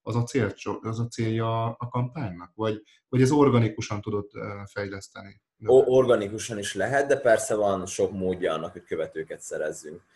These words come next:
Speaker 1: Mhm.
Speaker 2: De, ö, vannak ügyfeleim, ahol, akiknél folyamatosan azt csináljuk, hogy például van neki egy negyvenezer fős, ö,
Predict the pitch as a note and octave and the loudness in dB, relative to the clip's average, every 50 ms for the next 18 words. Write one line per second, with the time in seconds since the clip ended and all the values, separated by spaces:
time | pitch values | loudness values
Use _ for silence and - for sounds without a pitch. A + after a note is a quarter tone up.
0 | _ _ _ _ - - G2 G#2 G#2+ G#2 G#2 G2+ G2 G2 G2 G2 G2 F#2+ - - | _ _ _ _ -12 -10 -6 -6 -2 2 6 6 8 8 6 6 4 0 -4 -10
1 | - E2+ G#2+ G#2+ G#2+ G2+ - A#2 A#2+ G#2+ G2 F#2 F#2 G#2+ G2+ - - - G#2+ G#2+ | -4 2 4 6 6 6 6 6 4 4 4 2 -2 -4 -8 -6 -4 -2 2 2
2 | G#2+ G#2+ G#2+ G#2 G#2 G2 G2+ A2 A2 G2+ F#2+ F#2+ F#2+ G2 F#2+ F#2+ E2 D#2 - - | 4 4 2 2 0 -2 -4 -2 0 2 4 4 6 6 4 4 2 0 -2 -4
3 | - G2+ - - - G#2 G2 G2 G2 F#2 - - _ _ _ - - A#2 G2+ F#2+ | -8 -12 -12 -14 -10 -4 -2 -2 -2 -2 -4 -10 _ _ _ 0 2 2 2 0
4 | F2+ F#2 A2 G2 - - - G#2 F#2+ F#2+ G#2+ A2 - - G2 - - G2+ G2+ G#2 | -2 -6 -6 -6 -8 -8 -6 -4 -2 0 0 -2 -2 -6 -12 -8 -6 -4 -4 -2
5 | G2+ G#2 G2+ F#2 E2 - - F2+ F2+ F#2 F#2+ F#2 F2 F2 E2+ D#2+ E2+ E2+ - F2 | -2 -2 -2 -4 -4 -6 -8 -8 -6 -4 -4 -4 -4 -4 -6 -6 -6 -6 -4 -4
6 | F2 F2 - _ _ _ _ _ _ _ _ _ _ _ - - G#2 G2+ F#2+ - | -6 -6 -6 _ _ _ _ _ _ _ _ _ _ _ -2 2 2 4 2 2
7 | - - G#2 F#2+ F#2 F2+ F2 F2 F2 E2+ | 0 -2 -2 0 0 2 2 0 0 -2